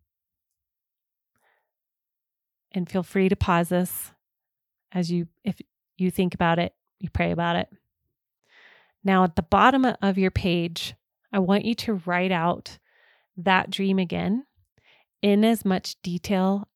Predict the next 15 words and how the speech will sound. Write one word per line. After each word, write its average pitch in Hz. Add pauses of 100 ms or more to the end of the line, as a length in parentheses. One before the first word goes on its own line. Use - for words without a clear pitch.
as 175 (340)
possible. - (1080)
So, 185 (200)
for 196
instance, - (100)
if -
it's -
your 208
dream 190 (480)
to 185 (280)
run 185
a 202
marathon, 180 (1000)
write 190
down 180